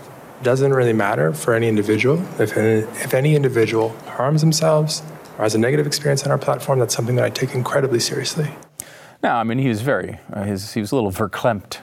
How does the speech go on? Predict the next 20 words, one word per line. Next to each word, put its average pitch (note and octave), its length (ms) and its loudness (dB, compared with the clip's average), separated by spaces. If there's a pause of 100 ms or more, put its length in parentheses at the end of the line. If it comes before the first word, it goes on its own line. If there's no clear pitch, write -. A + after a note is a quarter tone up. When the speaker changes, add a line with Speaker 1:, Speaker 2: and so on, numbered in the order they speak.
Speaker 2:
as G2 160 -8
they F#2+ 160 -2
say, F#2 480 -2
uh, F#2 480 0
with F#2+ 220 -6
his F2+ 180 -4
voice B2 340 0
there. F#2+ 360 0
And, F#2+ 260 -2
I, - 140 -2
you F#3+ 120 0
know, D#3 160 0
is C3+ 140 0
this C#3 180 -2
true? C#3+ 360 0
I A#2+ 40 2
mean, A2 140 0
I A2 80 0
don't A#2 160 -4
think, G#2 280 -2